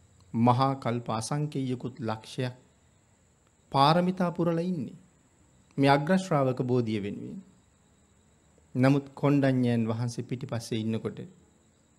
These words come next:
ඉදිරි අසුනේ වාඩි වෙන්න මෙලිකමක් දක්වනවා කියලා. කොණ්ඩඤ්ඤයන් වහන්සේට මේ මහා නාගයින් දෙන්-, නාගයන් වහන්සේලා දෙන්නා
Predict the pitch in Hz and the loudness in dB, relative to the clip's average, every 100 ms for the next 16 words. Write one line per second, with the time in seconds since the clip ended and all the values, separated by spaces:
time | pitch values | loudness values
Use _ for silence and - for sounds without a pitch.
0 | _ _ _ _ _ _ - 151 180 156 | _ _ _ _ _ _ 2 6 6 6
1 | 117 120 143 120 110 117 123 120 117 110 | 2 2 0 0 0 0 0 0 0 -2
2 | - - _ 131 110 131 135 104 98 - | -8 -18 _ 0 2 0 -2 -8 -8 -14
3 | 98 - - 135 120 - 185 _ _ _ | -16 -14 -14 -14 -16 -20 -20 _ _ _
4 | _ _ _ _ _ _ _ _ _ - | _ _ _ _ _ _ _ _ _ -20
5 | _ _ _ _ _ _ _ _ _ _ | _ _ _ _ _ _ _ _ _ _
6 | _ _ _ - 175 208 226 220 214 160 | _ _ _ 8 10 12 10 8 6 6
7 | 135 160 180 190 185 175 156 139 135 165 | 6 4 2 2 4 6 6 8 6 6
8 | 180 151 139 156 175 170 139 139 147 - | 4 6 4 4 2 0 0 0 -2 0
9 | 143 139 147 135 123 120 147 147 131 120 | 2 2 2 0 0 0 -4 -4 -4 -2
10 | 113 127 135 | 0 0 -2